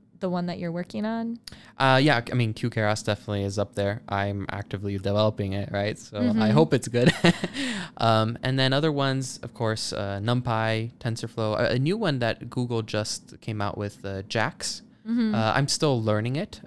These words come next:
Speaker 2: uh, but it has a lot of potential. It's like NumPy, but it has a lot of, like, really cool machine learning, uh, features baked into it.
Speaker 1: Sounds like I'm gonna have to check out jax pretty soon.
Speaker 2: Oh, yeah. No, I definitely recommend giving it a look.
Speaker 1: Do you have a preference for a technology stack?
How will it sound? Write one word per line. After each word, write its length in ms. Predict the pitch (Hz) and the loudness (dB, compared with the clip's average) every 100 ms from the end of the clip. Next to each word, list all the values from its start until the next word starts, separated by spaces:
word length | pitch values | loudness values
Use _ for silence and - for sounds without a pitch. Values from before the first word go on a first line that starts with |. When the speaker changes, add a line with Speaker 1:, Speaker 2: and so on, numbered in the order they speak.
| - | -4
Speaker 2:
uh, 220 | 110 104 | 0 0
but 160 | 107 110 | 0 0
it 40 | |
has 200 | 139 131 | 0 -2
a 40 | |
lot 180 | 101 104 | 0 -2
of 40 | 110 | -2
potential. 400 | - 107 107 87 | -8 -8 -8 -8
It's 160 | 101 | -4
like 140 | 113 104 | -4 -4
NumPy, 460 | 107 110 113 95 98 | -4 -2 -2 -4 -4
but 80 | |
it 40 | 104 | -4
has 160 | 107 104 | -6 -6
a 20 | |
lot 220 | 98 107 | -6 -4
of, 100 | 101 | -2
like, 160 | 95 - - | -4 -6 -6
really 220 | 110 104 | -6 -6
cool 280 | - 98 95 | -6 -6 -4
machine 340 | 98 - 95 | -6 -6 -8
learning, 420 | 92 95 90 92 | -6 -8 -8 -10
uh, 120 | 92 92 - | -12 -16 -14
features 380 | - - - - | -12 -10 -10 -10
baked 280 | - - 95 | -12 -10 -10
into 240 | 104 - | -10 -12
it. 160 | - - - _ _ _ _ _ _ _ | -12 -14 -20 _ _ _ _ _ _ _
Speaker 1:
Sounds 320 | - 202 202 202 | -10 -4 -2 -2
like 120 | 196 | -4
I'm 60 | 196 | -4
gonna 120 | 185 | -4
have 160 | 196 | -6
to 80 | - | -10
check 200 | - 196 | -10 -8
out 140 | 190 - | -8 -8
jax 320 | 185 247 - | -10 -10 -14
pretty 260 | - 185 180 | -16 -14 -14
soon. 420 | - 185 190 196 - | -16 -20 -20 -18 -4
Speaker 2:
Oh, 140 | 135 165 | 0 2
yeah. 220 | 143 117 | 4 2
No, 140 | 107 135 | 2 2
I 120 | 117 | 2
definitely 300 | 127 - 113 | 0 0 -2
recommend 360 | 107 - 107 | -2 -2 -4
giving 220 | 104 104 101 | -2 -4 -4
it 80 | |
a 60 | 98 | -4
look. 280 | 101 98 - _ _ _ _ _ | -6 -8 -12 _ _ _ _ _
Speaker 1:
Do 100 | 240 | -2
you 240 | 233 226 233 | 0 2 0
have 600 | - 247 214 214 208 202 | 0 2 2 2 -2 -4
a 80 | 196 | -8
preference 640 | - 196 196 196 190 196 | -6 -8 -6 -6 -8 -8
for 400 | - 190 185 - | -12 -8 -8 -6
a 120 | 190 185 | -6 -6
technology 680 | 196 190 175 170 190 247 | -6 -8 -6 -4 -4 -6
stack? 500 | 254 - 262 269 - | -8 -8 -8 -10 -16